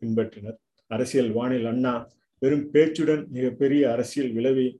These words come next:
நோக்கி பயணத்தின் திசையோடு உடன்பட்டவர்களும் மாறுபட்டவர்களும் உண்டு.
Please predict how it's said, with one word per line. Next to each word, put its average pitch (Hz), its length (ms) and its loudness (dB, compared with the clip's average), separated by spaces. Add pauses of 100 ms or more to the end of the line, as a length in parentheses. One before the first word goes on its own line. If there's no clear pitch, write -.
(240)
நோக்கி 123 360 -4
பயணத்தின் 120 560 -2
திசையோடு 117 460 -2 (120)
உடன்பட்டவர்களும் 110 720 -6 (360)
மாறுபட்டவர்களும் 113 760 -4
உண்டு. 98 240 -6